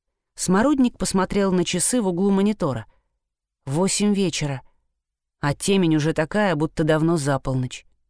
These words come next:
Если выехать сейчас, то успеет до закрытия кофейни. Хорошо бы, чтоб этот, как его, Илар, кажется, не работал сегодня.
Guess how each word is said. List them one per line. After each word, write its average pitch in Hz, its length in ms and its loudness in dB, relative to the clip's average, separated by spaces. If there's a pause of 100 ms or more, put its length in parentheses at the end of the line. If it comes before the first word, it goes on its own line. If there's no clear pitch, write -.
(840)
Если 175 300 0
выехать 196 400 2
сейчас, 185 520 -2
то 190 100 -2
успеет 180 480 -2
до 180 100 -2
закрытия 165 540 -2
кофейни. 123 560 -6 (880)
Хорошо 196 540 -2
бы, 202 180 -2
чтоб - 520 -4 (140)
этот, - 720 -4
как - 240 -6
его, 151 400 -2 (680)
Илар, 208 380 4
кажется, 143 720 -2 (420)
не 196 260 4
работал 131 460 0
сегодня. 123 540 -4